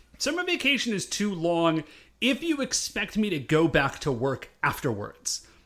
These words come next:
'Cause it's, like, a long enough break that you really get in the habit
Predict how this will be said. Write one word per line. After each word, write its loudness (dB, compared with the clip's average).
'Cause 6
it's, 0
like, 6
a 4
long 4
enough -2
break -2
that 2
you 2
really -2
get 2
in 0
the -2
habit 0